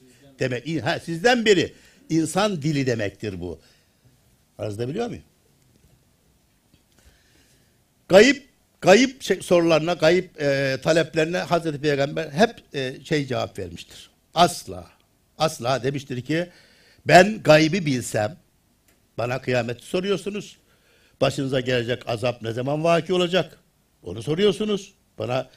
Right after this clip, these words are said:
benim bilmediğim sorular soruyorsunuz. Gücümün yetmeyeceği, Allah'tan istenecek şeyler istiyorsunuz. Ben bilmem. Siz düşünün,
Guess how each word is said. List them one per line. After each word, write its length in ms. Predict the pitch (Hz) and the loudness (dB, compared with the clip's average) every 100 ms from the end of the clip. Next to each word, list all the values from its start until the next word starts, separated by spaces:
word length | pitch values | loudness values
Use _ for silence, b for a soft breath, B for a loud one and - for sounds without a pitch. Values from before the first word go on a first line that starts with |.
| b - | b -8
benim 220 | 117 123 | -6 -4
bilmediğim 380 | 143 143 147 139 | -4 -4 -6 -6
sorular 320 | 117 113 147 | -6 -4 -4
soruyorsunuz. 680 | 185 190 196 196 208 208 b b b b - | -4 -2 -2 -2 -6 -6 b b b b -8
Gücümün 340 | 120 143 160 | -4 -2 0
yetmeyeceği, 680 | 143 139 139 139 131 151 156 b b b - | 0 -2 -2 -6 -2 -2 -2 b b b -2
Allah'tan 480 | 123 143 135 165 | 2 2 0 -2
istenecek 460 | 165 - 139 139 139 | -2 -4 -4 -2 -4
şeyler 440 | - 120 135 185 - _ | -6 -4 -2 -4 -8 _
istiyorsunuz. 720 | - - 208 220 226 226 - - _ _ _ | -18 -4 -2 0 -2 -4 -6 -16 _ _ _
Ben 220 | 127 156 | -4 -4
bilmem. 360 | 196 311 226 180 b b b b | -6 -8 -8 -10 b b b b
Siz 260 | - 214 202 | -6 -4 -2
düşünün, 500 | 240 202 226 185 123 | -4 -2 -2 -2 -4